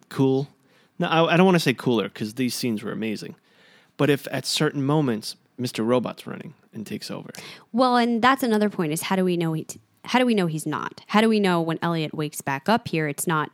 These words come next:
Speaker 2: Mister Robot? Like,
Speaker 1: Or the
Speaker 2: Elliot's
Speaker 1: other.
Speaker 2: had enough,
Speaker 1: Mm-hmm.
Speaker 2: so somebody else has to reassume the role when he sits up. I mean, he does wind up throwing himself down that embankment, which
Speaker 1: But he hesitates. So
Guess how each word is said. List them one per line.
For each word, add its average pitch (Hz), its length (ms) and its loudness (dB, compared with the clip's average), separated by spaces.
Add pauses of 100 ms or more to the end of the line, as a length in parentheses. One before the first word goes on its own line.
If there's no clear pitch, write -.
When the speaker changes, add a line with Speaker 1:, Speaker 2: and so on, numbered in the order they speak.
(240)
Speaker 2:
Mister 170 440 -2
Robot? 139 540 -2 (140)
Like, 165 160 -2
Speaker 1:
Or 110 60 0
the - 60 0
Speaker 2:
Elliot's 185 360 4
Speaker 1:
other. 151 80 -6
Speaker 2:
had 180 200 2
enough, 147 800 0 (140)
Speaker 1:
Mm-hmm. 143 100 -6
Speaker 2:
so 156 200 -2
somebody 170 400 0
else 156 220 0
has - 300 -8
to 147 300 -4 (200)
reassume 196 500 4
the 156 100 0
role 156 440 2
when 151 160 -2
he 160 140 -4
sits - 400 -2
up. 160 340 2 (580)
I 175 60 -2
mean, 175 120 2
he 185 100 4
does 185 280 4
wind 165 260 0
up 160 200 -4
throwing 156 640 -4
himself 156 560 -2
down 147 260 0
that 147 140 -4
embankment, 175 560 0
which 156 160 -2
Speaker 1:
But 131 80 2
he 127 80 2
hesitates. 135 600 -2
So 120 340 -2